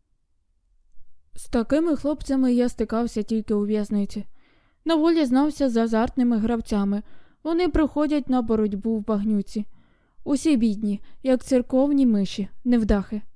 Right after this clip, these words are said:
Я знав одного, який присягався, що колись давно приятелював зі слоном. "Слоном?"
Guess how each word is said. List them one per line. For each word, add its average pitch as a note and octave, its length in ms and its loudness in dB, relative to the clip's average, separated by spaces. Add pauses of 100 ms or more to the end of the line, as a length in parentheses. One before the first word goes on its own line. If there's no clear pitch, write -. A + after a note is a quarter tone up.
(440)
Я C#4 120 6
знав D4+ 200 4
одного, D4 360 4
який B3 260 2
присягався, C4+ 680 0
що A#3+ 180 0
колись A3+ 360 2
давно A3 420 2
приятелював A#3+ 920 2
зі A#3 160 -2
слоном. G3 540 0 (1400)
"Слоном?" B3+ 640 2